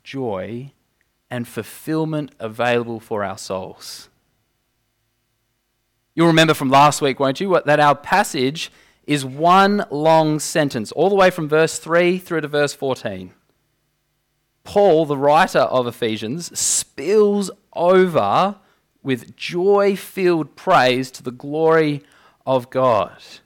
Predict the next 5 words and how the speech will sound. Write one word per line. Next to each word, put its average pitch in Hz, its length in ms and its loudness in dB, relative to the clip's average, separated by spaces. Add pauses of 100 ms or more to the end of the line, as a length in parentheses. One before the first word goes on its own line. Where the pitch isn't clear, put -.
(1800)
Four 208 340 4
times 180 440 2
he 135 80 -4
gives 147 220 -2
expression 156 840 -4